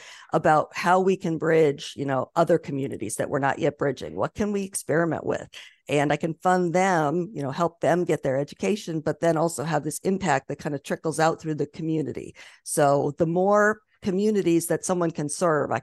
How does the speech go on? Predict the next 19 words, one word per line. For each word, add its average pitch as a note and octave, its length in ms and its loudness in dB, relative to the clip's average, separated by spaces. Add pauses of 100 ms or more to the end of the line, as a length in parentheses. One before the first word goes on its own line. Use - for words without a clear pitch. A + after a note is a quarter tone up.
(120)
I C3 100 0
like D#3+ 260 4
to D#3 100 -8
challenge D#3+ 460 2
them C#3+ 160 -2
to D3 100 -10
double F3 340 2
dip, - 240 -4
triple A3+ 260 0
dip, - 220 -2
quadruple F#3+ 560 0
dip. - 180 -4
How F3 160 2
many G#3 220 -2
can F#3 180 -6
we, F#3 120 -2
can F3+ 260 -2
we D3+ 80 -2
serve F3+ 480 0